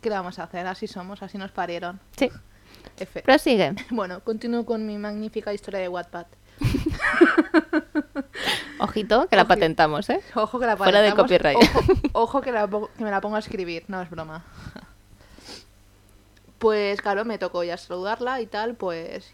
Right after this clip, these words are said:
Speaker 1: y me dijeron, "Oye, vamos a tomarnos un-, una cerveza". Dije, "Uf, quiero, pero no quiero. Está el momento de quiero irme con ella, o sea, no con la innombrable.
Speaker 2: Mm.
Speaker 1: Me quiero ir con la
Speaker 2: Con
Speaker 1: amiga.
Speaker 2: Filomena.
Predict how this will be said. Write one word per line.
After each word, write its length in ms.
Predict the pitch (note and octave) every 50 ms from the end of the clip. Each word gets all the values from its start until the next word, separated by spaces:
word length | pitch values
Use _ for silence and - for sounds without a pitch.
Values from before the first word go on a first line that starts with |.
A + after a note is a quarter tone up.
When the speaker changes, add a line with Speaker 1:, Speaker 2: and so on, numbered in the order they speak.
| - -
Speaker 1:
y 60 | F#3+
me 80 | G3
dijeron, 240 | F#3 - - G3+ A3
"Oye, 200 | C4 C4+ B3 A3
vamos 340 | G#3 A3 A3+ B3+ D4+ D4+ -
a 400 | D#4 D4+ D4 D4 D4 D4 C#4+ C#4 -
tomarnos 340 | C4+ B3+ C4 B3+ C4 B3+ -
un-, 140 | C4 B3+
una 460 | A#3+ A#3 A#3 A3+ A3+ A3+ A3+ A3+ A3+ A3+
cerveza". 420 | - A#3 A3+ A#3 A#3 A3+ F#3 F3
Dije, 240 | E3 - E3+ - - - - - - - - - _ - - - - - - - _ _ _
"Uf, 220 | G3+ G3 - - - - _ - - - - - - - - - - _ _
quiero, 360 | - G#3 G#3 G#3 G#3+ G#3+ B3+ - _ _
pero 180 | - G3+ F3+ F3
no 140 | E3+ F3 -
quiero. 280 | - E3+ D#3 - D3 F#3+ G#3+ _ _ _ _ _ _ _ _ _ _ _ _ -
Está 260 | - G3+ - - C#4+
el 60 | D4
momento 440 | C#4 A#3 G#3+ G3+ G#3 G#3 - G#3 G3
de 240 | F#3 F#3 F3 E3 - _ _
quiero 300 | - - G3+ G3+ A#3+ A#3+
irme 400 | A#3+ A3+ G#3+ G#3+ G#3 G3+ G3 - _ _ - - -
con 180 | - F#3+ E3+
ella, 300 | F3 F#3 F#3 - G#3 D#4 - _
o 80 | - F#3+
sea, 140 | - F#3 F3
no 160 | E3+ F3+ F3+
con 180 | - G3+ F#3+ F#3
la 500 | F#3 F3+ F3+ F3 E3+ E3+ E3+ E3+ - - _ _
innombrable. 600 | - G#3 G3 F#3 F3 F3+ F3+ F#3 F3+ F#3+ G#3+ C#4 - _ _ _ _ _ _ _
Speaker 2:
Mm. 320 | G#3 F#3 F3 E3 E3+ G3 D4+ F#4 - _ _ _ _ _ _ _ _
Speaker 1:
Me 200 | - F#3+ F#3+ G3
quiero 160 | F3 F#3 F#3 G3+
ir 80 | G#3
con 120 | G3+ G#3+ G3+
la 80 | G3+ G3+
Speaker 2:
Con 80 | G3
Speaker 1:
amiga. 160 | F#3 - F3+
Speaker 2:
Filomena. 540 | E3+ D#3+ D#3 D#3+ E3+ F3 D#3+ D3+ D3 E3+ A3